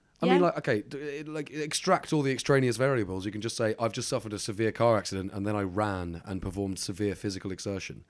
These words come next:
Speaker 1: You'd be like, "Wow, I am impressed."
Speaker 2: Yeah, to be fair.
Speaker 1: Um, but yeah, so there was, like, obviously, like, the whole, the whole city, the whole town was, like, devastated, and there was a massive candlelit vigil. It was really lovely, but, like, it's just insane. No motive,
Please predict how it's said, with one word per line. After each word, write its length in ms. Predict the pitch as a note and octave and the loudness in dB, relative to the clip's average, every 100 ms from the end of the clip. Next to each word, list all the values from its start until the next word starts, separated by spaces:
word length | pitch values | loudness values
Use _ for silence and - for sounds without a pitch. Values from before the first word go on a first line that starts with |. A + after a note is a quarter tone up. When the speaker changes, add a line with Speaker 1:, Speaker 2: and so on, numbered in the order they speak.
| _ - | _ -8
Speaker 1:
You'd 120 | G#2+ | -2
be 80 | A2 | 0
like, 180 | G2+ - - | 0 -2 -2
"Wow, 220 | G2+ E2 - | -2 -2 -6
I 100 | F#2+ | -6
am 80 | |
impressed." 380 | F2 F2+ E2+ - A#3+ | -6 -8 -10 -8 -2
Speaker 2:
Yeah, 180 | C4 | -2
to 120 | G#3 G#3 | -2 -6
be 120 | G3 | -6
fair. 260 | F#3+ G3 - _ _ _ _ _ - | -4 -4 -6 _ _ _ _ _ 4
Speaker 1:
Um, 280 | A#2 A2+ A#2 | 6 6 4
but 100 | B2+ | 4
yeah, 140 | B2 | 4
so 120 | - | 4
there 100 | A#2 | 2
was, 100 | A2+ | 2
like, 100 | A2 | 0
obviously, 300 | A#2 G#2+ A2 | -2 -2 0
like, 260 | G2+ G2 - | 0 -2 -2
the 200 | G2+ G2 | 0 0
whole, 560 | F#2+ G#2+ G#2+ G#2 G2 F#2 _ _ _ _ _ - - | 2 2 4 2 -2 -6 _ _ _ _ _ -20 -10
the 140 | G#2+ | -4
whole 340 | G#2 A2 G2+ - | 0 0 0 -4
city, 420 | - - G#2+ G#2 G2+ | -4 -2 0 0 0
the 80 | |
whole 100 | G2+ | -2
town 400 | G#2 G#2 G2+ G2 | -4 -4 -4 -4
was, 140 | G2 F2+ | -4 -6
like, 140 | F2+ | -6
devastated, 420 | G2 G2 - G2+ | -4 -4 -2 -2
and 80 | F#2 | -2
there 40 | F#2+ | -4
was 80 | F#2+ | -2
a 40 | |
massive 360 | G2+ G2+ G2+ E2+ | -2 -2 -6 -8
candlelit 380 | F#2+ F#2+ F#2 | -6 -4 -6
vigil. 340 | E2+ G2 G2 G2+ | -4 -4 -2 -2
It 40 | |
was 120 | F#2+ | -2
really 160 | G2 F#2 | -2 -2
lovely, 420 | F#2 F#2+ F#2+ F#2+ - - - - - _ | -2 -4 -6 -8 -12 -20 -20 -20 -20 _
but, 120 | - A2 | -2 2
like, 360 | A2 G2+ - _ _ _ _ _ - | 2 0 -8 _ _ _ _ _ -8
it's 160 | - | -4
just 280 | - A#3 - | -2 -2 0
insane. 540 | G#3 D#3+ E3 G#3+ C4 D3+ _ _ _ _ _ _ - | 0 2 2 0 0 -2 _ _ _ _ _ _ 0
No 240 | A#2 G#3 | 6 8
motive, 500 | G3 F3 E3+ A3 | 8 6 4 -2